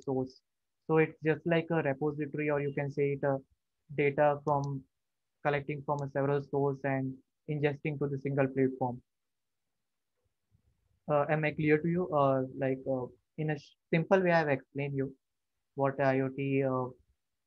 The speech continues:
Greengrass, and why do we use it. And if you have anything, if you want to know more on this, you can simply go to this, uh, o-, A W S, uh, document about this, what is the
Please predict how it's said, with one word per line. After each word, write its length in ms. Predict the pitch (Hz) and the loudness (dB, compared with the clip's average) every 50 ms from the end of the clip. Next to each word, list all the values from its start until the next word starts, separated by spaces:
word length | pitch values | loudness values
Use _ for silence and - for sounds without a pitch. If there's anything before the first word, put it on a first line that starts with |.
| _ _ 147 135 | _ _ -4 0
Greengrass, 520 | 147 143 143 139 139 143 135 139 143 139 139 | 0 2 2 0 2 2 2 2 2 0 -2
and 280 | - 143 135 131 131 131 131 127 | -2 0 0 0 0 -2 -2 2
why 200 | 135 135 131 131 | 4 4 4 4
do 140 | 131 139 | 2 0
we 120 | 135 143 143 | -2 -2 -2
use 340 | 131 131 131 139 135 131 135 | 2 4 4 4 4 6 6
it. 140 | 131 131 131 131 - - _ _ _ _ _ _ _ _ | 4 4 2 -2 -10 -16 _ _ _ _ _ _ _ _
And 180 | - 151 160 156 | 6 6 8 8
if 140 | 165 165 | 6 8
you 100 | - 165 151 | 8 8 10
have 200 | 151 151 151 160 | 10 10 10 10
anything, 360 | 160 156 165 160 - 170 165 | 8 8 6 6 6 4 4
if 120 | 165 - | 4 4
you 100 | 151 143 | 4 6
want 220 | 139 139 143 143 139 | 8 8 8 6 6
to 80 | 156 | 4
know 280 | 151 147 139 143 151 147 | 2 4 6 6 6 6
more 380 | 143 139 131 139 147 156 156 147 | 4 4 4 6 8 8 8 8
on 220 | 139 139 135 131 | 6 4 4 6
this, 220 | 131 135 143 - - - _ _ _ _ _ _ _ _ - - | 6 6 6 6 4 -6 _ _ _ _ _ _ _ _ 0 0
you 100 | 165 156 | 6 8
can 180 | 185 185 185 | 8 8 8
simply 360 | 185 180 160 143 165 175 185 | 6 4 2 4 6 6 6
go 240 | - 139 143 143 143 | 6 8 8 8 8
to 160 | 139 156 160 | 8 4 2
this, 280 | 143 151 156 151 147 - | 2 4 2 2 2 4
uh, 220 | 143 135 131 120 120 123 _ _ _ _ _ _ _ _ _ | 4 6 6 4 2 -2 _ _ _ _ _ _ _ _ _
o-, 260 | 160 147 139 139 135 - - - | 2 2 2 0 -4 -8 -2 2
A 100 | 160 147 | 4 4
W 320 | 143 151 143 143 151 151 147 | 4 4 4 4 6 6 6
S, 160 | 151 143 147 - | 6 4 2 2
uh, 300 | 151 143 135 135 131 127 123 - _ _ _ - | 4 4 6 6 6 4 0 -2 _ _ _ 2
document 540 | 139 139 135 131 - 160 151 139 135 139 139 - _ _ _ _ _ _ _ _ _ _ _ _ - | 4 4 4 4 2 -2 0 0 0 -2 -2 -6 _ _ _ _ _ _ _ _ _ _ _ _ -2
about 280 | 135 135 143 143 143 | 2 4 4 4 4
this, 220 | 139 147 147 139 143 | 2 0 0 0 -2
what 320 | 147 139 131 135 135 131 135 | -4 -2 2 2 2 2 2
is 140 | 147 139 | 0 0
the 180 | 143 143 139 135 | 2 4 4 4